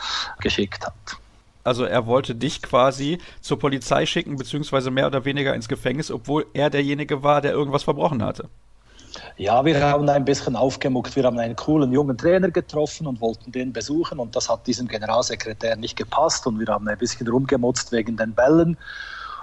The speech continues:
Speaker 1: Und da ging's wohl darum, dass er da mal wirklich markiert hat, wer in diesem Land jetzt das Sagen hat. Und wir waren da gerade unterwegs zu einem jungen Handballspieler und dann tauchte aus dem Nichts eben diese Polizei auf. Toll war hingegen,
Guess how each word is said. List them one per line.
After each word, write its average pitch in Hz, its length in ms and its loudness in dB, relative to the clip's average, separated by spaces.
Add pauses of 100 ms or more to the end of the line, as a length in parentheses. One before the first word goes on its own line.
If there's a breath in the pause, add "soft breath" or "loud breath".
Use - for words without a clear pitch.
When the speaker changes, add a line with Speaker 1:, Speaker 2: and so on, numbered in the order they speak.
Speaker 1:
Und 107 200 -2
da 120 80 4
ging's 131 280 -2
wohl 127 160 2
darum, 123 280 0
dass 117 180 -4
er 131 80 -4
da 123 140 0
mal 123 200 -2
wirklich 127 340 -4
markiert 135 520 2
hat, 123 200 -2
wer 139 220 4
in 131 140 -4
diesem 135 320 -2
Land 123 260 0
jetzt - 280 -4
das - 120 -6
Sagen 120 400 -6
hat. 117 280 -6
Und 110 320 -10 (240 loud breath)
wir 131 160 2
waren 123 180 4
da 123 140 4
gerade 123 400 4
unterwegs 123 540 -2
zu 123 140 -2
einem 110 220 -2
jungen 127 320 2
Handballspieler 156 840 4 (440 loud breath)
und 113 480 0
dann 123 380 2
tauchte 131 420 2
aus 117 140 0
dem 110 180 -2
Nichts 117 280 -4
eben 117 200 0
diese 110 220 2
Polizei 107 640 -4
auf. - 200 -8
Toll 202 380 4
war 202 200 4
hingegen, 185 760 2